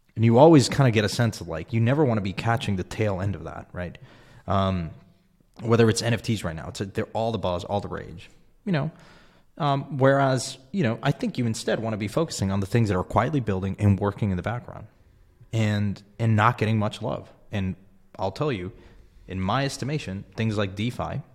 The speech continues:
punks maybe right now, are not getting any love. And none of this is financial advice, but I will say it's just, that is, I think, if I were to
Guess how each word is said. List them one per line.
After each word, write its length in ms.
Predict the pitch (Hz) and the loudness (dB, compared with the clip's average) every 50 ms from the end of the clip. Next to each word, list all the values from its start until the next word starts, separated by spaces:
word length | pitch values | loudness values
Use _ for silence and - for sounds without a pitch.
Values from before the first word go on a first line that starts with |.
| _ - | _ -6
punks 360 | - - 143 143 135 - - | -2 0 0 0 0 -4 -6
maybe 220 | - 95 87 85 85 | -8 -8 -6 -8 -8
right 200 | 82 82 82 - | -10 -10 -12 -12
now, 200 | 80 80 80 - | -14 -14 -12 -10
are 80 | 135 120 | -6 -4
not 160 | 139 156 151 | -4 -4 -4
getting 160 | 165 175 208 | -4 -6 -4
any 120 | 214 139 87 | -6 -6 -8
love. 180 | - - - - - _ _ _ _ _ _ _ - - - - - - - - _ | -8 -12 -16 -20 -20 _ _ _ _ _ _ _ -20 -20 -20 -20 -20 -20 -20 -12 _
And 140 | - 107 131 147 165 160 143 139 127 | 0 2 4 6 6 6 4 4 4
none 120 | 135 151 139 | 4 4 4
of 60 | 110 | 4
this 120 | 104 - | 2 0
is 60 | - | -2
financial 380 | - - 82 87 98 98 - - | -2 -4 -6 -6 -6 -8 -10 -12
advice, 320 | - - - - - - - - - - - - - - _ - | -16 -18 -16 -16 -14 -14 -16 -16 -18 -20 -20 -20 -20 -20 _ 0
but 100 | - 110 | 2 4
I 40 | |
will 140 | 110 127 156 | 6 6 6
say 360 | 147 - 123 104 98 98 95 - - - - - - - - | 6 4 2 2 2 0 -2 -6 -10 -20 -20 -20 -20 -10 -6
it's 160 | 107 101 - | -4 -4 -2
just, 360 | - 143 - - - 113 107 | -2 -2 -2 -4 -6 -6 0
that 220 | 98 117 123 135 131 | 4 4 4 6 4
is, 160 | 110 95 92 | 2 2 0
I 100 | 98 90 | 0 0
think, 400 | - - 98 90 85 - - - - - _ _ _ _ _ _ _ | 0 0 0 0 -2 -4 -10 -18 -20 -20 _ _ _ _ _ _ _
if 120 | - 113 101 | -2 2 2
I 100 | 120 143 | 2 2
were 80 | 165 160 | 2 0
to 80 | 131 | -2